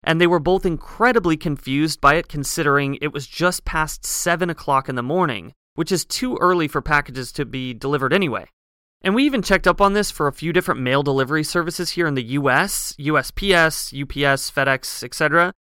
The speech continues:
And the earliest is usually eight thirty A M, but most don't deliver until nine A M and end at five P M. So someone coming to her door that early doesn't make any sense. And not to mention the man wasn't holding a package this time either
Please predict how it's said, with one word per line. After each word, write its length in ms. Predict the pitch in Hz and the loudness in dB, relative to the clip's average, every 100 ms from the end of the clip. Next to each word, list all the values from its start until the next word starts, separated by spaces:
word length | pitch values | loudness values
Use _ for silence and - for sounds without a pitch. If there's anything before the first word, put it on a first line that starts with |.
| _ | _
And 320 | - 165 160 | 0 2 2
the 120 | 151 - | 0 0
earliest 600 | 180 208 233 240 226 - | 2 2 2 2 0 -2
is 180 | 156 131 | -6 -2
usually 460 | 160 151 165 156 - | -4 -2 -4 -4 -2
eight 260 | 156 185 - | -4 -4 -8
thirty 400 | - 156 147 - | 0 2 2 0
A 240 | 139 139 | 0 2
M, 260 | 127 165 220 - _ _ _ | 2 0 -4 -10 _ _ _
but 160 | 180 165 | 2 2
most 340 | 165 208 247 | 4 4 4
don't 160 | 320 269 | -2 0
deliver 320 | 214 190 208 | 2 2 2
until 280 | 180 180 175 | 0 0 0
nine 340 | 135 131 165 | 2 2 4
A 200 | 180 151 | 2 2
M 300 | 139 175 208 - | 2 2 0 -2
and 180 | 151 147 - | -4 -4 0
end 260 | 180 185 | 2 2
at 120 | 151 - | 0 -4
five 480 | - 160 180 165 | -2 2 2 0
P 220 | - 143 113 | -4 -4 -4
M. 240 | 87 - _ _ _ | -6 -14 _ _ _
So 260 | - 170 156 | -2 2 2
someone 360 | 143 214 269 254 | 4 2 2 0
coming 260 | 262 233 | 0 0
to 120 | - | 0
her 100 | 208 | 0
door 260 | 170 170 180 | 2 2 2
that 240 | 147 160 - | 4 2 4
early 340 | 143 160 175 | 0 2 -2
doesn't 440 | 139 151 151 151 | 0 0 0 -2
make 240 | 131 131 - 143 | -2 -4 -6 -4
any 240 | 143 135 | -2 -2
sense. 600 | - 135 110 95 - - _ _ - | -4 -4 -4 -6 -10 -10 _ _ -2
And 120 | 165 | 4
not 220 | 196 240 | 4 2
to 80 | 220 | 0
mention 300 | 196 190 185 | -2 -2 -2
the 80 | 147 | 0
man 320 | 151 160 120 | 2 0 2
wasn't 340 | 139 165 - | 2 2 -2
holding 260 | - 180 156 | 0 0 0
a 60 | |
package 460 | - 156 160 160 - | 0 -2 -4 -6 -2
this 180 | 180 - | -2 0
time 260 | 165 139 - | -2 -2 -2
either 480 | 233 254 143 127 | 0 2 4 2